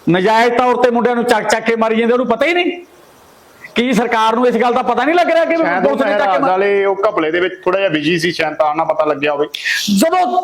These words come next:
Speaker 1: ਜਦੋਂ ਬਠਿ-, ਰਿਹਾ ਹੀ ਬਠਿੰਡੇ ਆ ਦੋ ਦਿਨ, ਉਹਨੂੰ ਬਠਿੰਡੇ ਦੇ ਐਸ ਐਸ ਪੀ ਨੇ, ਉਹਨੇ ਡੀ ਸੀ
Speaker 2: ਮੈਂ ਉਹ
Speaker 1: ਨੇ।
Speaker 2: ਤਾਂ ਗੱਲ ਕੀਤੀ ਨਾ, ਉਹਨੂੰ ਵੀਹ ਹਜ਼ਾਰ ਵਾਲੇ ਉਹ ਘਪਲੇ ਦਾ ਤਾਂ ਪਤਾ ਲੱਗ ਗਿਆ ਕਿ ਉੱਥੇ ਰਿਸ਼ਵਤ ਵੱਧ ਲਈ,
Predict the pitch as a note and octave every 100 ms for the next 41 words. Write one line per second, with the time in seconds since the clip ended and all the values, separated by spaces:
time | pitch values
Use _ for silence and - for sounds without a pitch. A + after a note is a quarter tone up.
0 | C4 A3 B3 E4 B3+ B3 G3+ G#3+ A#3 D#4+
1 | F4 D4+ D#4 D#4 D4+ C4+ A#3 G#3 A3 F4
2 | E4+ F4+ - - - G#3+ C4 E4+ C#4 G#3+
3 | A3 A#3 B3 B3+ A#3+ - A3 A3+ A3+ F#3+
4 | F3 C#4+ D4+ G3+ F#3 E3+ G#3 A3+ G#3+ A#3
5 | C4 G3+ G#3 G#3+ A3 G#3+ G#3+ A#3+ C4+ C4+
6 | G3 A#3 C4+ B3 G#3+ A3 A#3 B3+ G#3+ E3+
7 | G3 G#3+ G#3+ G#3 E3+ C#3 G3 A3 G#3+ A3+
8 | G#3 G3+ G#3 G#3+ A3 G#3+